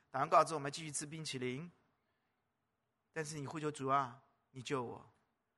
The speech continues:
你圣灵一定要让我结出节制的果子来。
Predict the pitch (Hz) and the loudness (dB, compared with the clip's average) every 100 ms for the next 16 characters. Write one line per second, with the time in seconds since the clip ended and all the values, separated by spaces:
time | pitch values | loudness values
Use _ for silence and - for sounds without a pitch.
0 | _ _ _ 143 135 127 - 151 135 131 | _ _ _ -8 -6 -4 -2 -2 -4 -10
1 | - - 147 160 151 143 147 127 113 123 | -14 -14 -12 -2 2 4 2 0 -4 -6
2 | - 131 120 120 127 117 104 107 110 98 | -6 -8 -6 -8 -8 -8 -8 -8 -8 -8